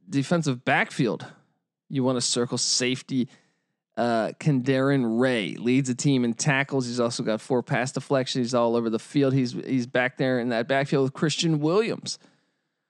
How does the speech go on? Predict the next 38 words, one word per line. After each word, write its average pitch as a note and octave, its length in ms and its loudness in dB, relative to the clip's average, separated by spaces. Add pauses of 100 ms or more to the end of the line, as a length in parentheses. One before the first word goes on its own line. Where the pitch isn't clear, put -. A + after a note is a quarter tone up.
(640)
at D3+ 180 0
the C#3+ 120 4
other E3+ 140 2
safety B2+ 280 -2
spot, B2 380 -2 (280)
and E3+ 80 2
also C3 460 0 (260)
Tyneil C#3+ 680 2 (100)
Martin. A#2+ 560 0
You're A2+ 80 -4
gonna C3 100 0
see C3+ 220 0
all B2+ 140 2
three C3+ 180 2
of C3 60 0
them B2+ 100 0
on B2 100 0
the A2+ 60 0
field C3+ 500 2 (140)
at, B2 220 -2
at A#2+ 160 -2
the C3 80 -6
safety C3 320 -2
spot C3 420 0
there. C3 320 2 (840)
And A2+ 340 2
then, A#2+ 240 2
uh, G#2 400 -4 (1000)
you C3+ 80 -4
got A#2+ 200 -2
Evans F3 400 2
at D#3 120 0
the C#3 80 -8
corner D#3 500 2
spot. D3 380 0
He's D3 160 2
got, C3+ 320 0
uh, A2+ 440 0